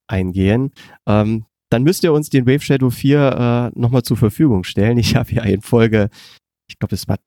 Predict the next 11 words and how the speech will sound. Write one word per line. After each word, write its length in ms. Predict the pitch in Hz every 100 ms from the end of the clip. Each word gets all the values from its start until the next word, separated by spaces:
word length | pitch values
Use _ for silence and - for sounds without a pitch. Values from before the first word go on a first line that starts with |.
| _
dreiundvierzig, 920 | - - 131 120 - - 151 - 185 135
mit 140 | 123
dem 160 | 123 113
Thomas 320 | 143 139 120
von 140 | 127
den 140 | 104 98
Hügelhelden 760 | 139 226 147 95 95 92 92
den 180 | 98 98
Shadow 300 | - 110 90 -
drei 340 | 95 92 233
getestet. 760 | 165 - - - - 127 170